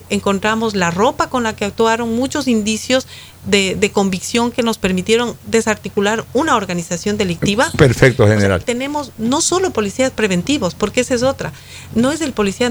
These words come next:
Speaker 1: preventivo el que está aquí en Guayaquil únicamente.
Speaker 2: El in-, de
Speaker 1: Re-,
Speaker 2: inteligencia.
Speaker 1: reforzamos el eje investigativo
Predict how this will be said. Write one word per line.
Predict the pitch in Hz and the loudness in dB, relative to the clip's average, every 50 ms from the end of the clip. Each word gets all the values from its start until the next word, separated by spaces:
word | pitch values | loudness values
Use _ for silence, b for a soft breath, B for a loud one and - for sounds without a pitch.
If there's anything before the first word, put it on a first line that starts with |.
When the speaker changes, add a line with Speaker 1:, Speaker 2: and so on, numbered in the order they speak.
| 226 202 - | 0 -2 -2
Speaker 1:
preventivo | 214 214 202 190 185 220 240 269 262 | 0 0 0 0 -2 -2 0 0 0
el | 220 | -2
que | - 190 | -2 -6
está | - - 180 | -4 -4 -6
aquí | 175 - 226 | -4 -2 -2
en | 214 | -2
Guayaquil | 208 196 180 165 - - 220 214 | 0 0 0 0 0 -2 0 0
únicamente. | 202 196 185 - 180 185 202 220 214 - - - | 0 -2 0 -2 0 0 0 0 -2 -2 2 4
Speaker 2:
El | 131 117 117 | 4 6 6
in-, | 117 117 113 | 6 4 4
de | 113 113 | 4 4
Speaker 1:
Re-, | 113 110 | 4 4
Speaker 2:
inteligencia. | 113 110 107 104 98 120 127 110 - - - - | 4 4 4 4 4 6 4 4 0 -2 -4 -2
Speaker 1:
reforzamos | 214 214 208 - 202 196 185 180 - - 240 247 285 349 392 392 381 359 - - B B B B - | -2 -2 -2 -2 -2 -2 -2 -4 -4 -2 0 2 2 2 2 0 0 0 -4 -8 B B B B 0
el | 214 214 214 185 | 0 0 2 0
eje | 226 220 - 254 | -2 -2 0 0
investigativo | 247 226 226 214 - 196 185 185 175 - 214 240 277 285 | 0 0 0 -2 -2 -4 -4 -4 -2 -2 -2 0 0 -2